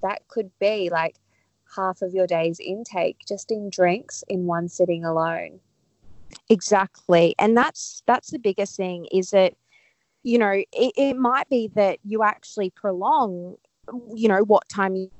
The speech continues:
Speaker 2: start having a drink. It might be that you aim to have a glass of water in between each one. It could be that you decide to choose a lower calorie option like a vodka lime and soda. You know, there's so many different ways that you could potentially monitor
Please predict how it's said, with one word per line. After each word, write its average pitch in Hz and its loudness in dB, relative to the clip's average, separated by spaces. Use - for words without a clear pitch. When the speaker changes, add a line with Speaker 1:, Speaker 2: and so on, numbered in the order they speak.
Speaker 2:
start - 0
having 190 -2
a 175 -8
drink. 170 -12
It 214 0
might 208 -2
be 190 -2
that 202 -12
you 196 -14
aim 185 -8
to - -20
have 185 -2
a 190 -6
glass 180 -4
of 185 -12
water 214 -2
in 190 -14
between 185 -12
each 180 -12
one. 185 0
It 220 0
could 190 -8
be 190 -4
that 190 -4
you 202 -12
decide 185 0
to - -20
choose 190 -6
a 185 2
lower 185 4
calorie 180 -2
option 160 -4
like 170 -8
a 175 -4
vodka 175 -8
lime 165 -8
and 165 -20
soda. - -14
You 226 -4
know, 214 -4
there's 240 -2
so 247 -4
many 269 -8
different 208 -10
ways 185 0
that 175 -8
you 185 -12
could - -10
potentially 180 2
monitor 175 2